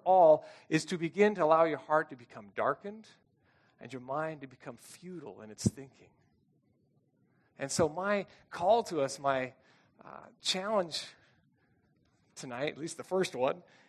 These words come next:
is that we would be a thankful people. How thankful were you today? How often did you complain today? Or how often did you take credit for something?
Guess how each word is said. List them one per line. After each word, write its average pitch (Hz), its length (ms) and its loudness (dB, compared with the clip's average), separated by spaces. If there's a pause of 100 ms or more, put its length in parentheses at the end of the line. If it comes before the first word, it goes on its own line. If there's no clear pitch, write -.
(120)
is 170 360 -2 (240)
that 143 180 -2
we 170 160 -8
would 185 160 -4
be 175 140 -8
a - 120 -12 (220)
thankful 185 640 -8
people. 131 420 -18 (2750)
How 180 160 -8
thankful 190 400 -2
were 151 120 -2
you 143 320 -12
today? 120 360 -10 (2250)
How 190 160 2
often 196 240 4
did 151 120 -8
you 147 100 -10
complain 202 520 -8
today? 117 300 -10 (1500)
Or 123 140 -8
how 151 120 -2
often 160 220 -2
did 147 100 -18
you 147 80 -16
take 156 200 -6
credit 202 420 0
for 127 120 -20
something? - 400 -18